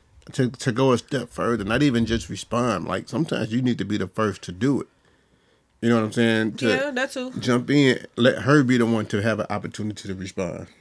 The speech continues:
Speaker 1: You know what I mean? Or, or let him, if you, or, you know what I mean? Uh, however the situation may go. Um, but I think it, it is very important. It's a piece that's missed in our relationship. Well, not our relationships, but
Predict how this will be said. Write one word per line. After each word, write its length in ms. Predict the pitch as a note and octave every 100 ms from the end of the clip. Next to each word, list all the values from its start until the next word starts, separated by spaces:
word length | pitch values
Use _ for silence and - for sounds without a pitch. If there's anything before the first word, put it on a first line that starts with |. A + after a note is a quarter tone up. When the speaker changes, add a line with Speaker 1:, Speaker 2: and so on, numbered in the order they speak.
| -
Speaker 1:
You 80 | G#2
know 60 | A2+
what 40 |
I 40 | A2+
mean? 460 | B2+ C3 B2+ B2 A2+
Or, 160 | G#2+
or 180 | G#2+ G#2+
let 240 | A#2+ B2+ - -
him, 280 | D3+ A#2 G#2
if 120 | -
you, 240 | A2 A#2
or, 260 | - G2+ G2+
you 180 | G2+ A#2+
know 120 | A#2
what 100 | A2+ -
I 40 |
mean? 80 | A#2+
Uh, 20 | - - -
however 300 | A2+ B2 B2+
the 80 | A#2
situation 560 | C3 A2+ G#2+ G#2 -
may 100 | G2 F#2
go. 320 | C3 A#2+ G2+ - - - - -
Um, 520 | G#2+ G2+ F#2 F2 G2 _ _ _ _ _ _ _ _ _ _ -
but 140 | A2+
I 60 | A2+
think 240 | B2+ A2+
it, 160 | A2+ -
it 120 | A2+
is 280 | B2+ A#2 G#2+
very 280 | A#2 A#2
important. 400 | G#2+ - C#3 B2+
It's 100 | G2+
a 60 | -
piece 240 | - A2+
that's 220 | - F2+ G2
missed 360 | A2 C3+ F#2 - _ _ _ _ - _ -
in 580 | A2+ A2 G2 F#2+ - - _ -
our 160 | F3
relationship. 600 | C#3+ F#2+ E2 - - - - _ _ _ _ _ _ _ _ _ -
Well, 180 | G#2 G2
not 180 | A2+ -
our 140 | F#2+
relationships, 500 | F2 F2 - G2 F2+
but 160 | F#2+ F2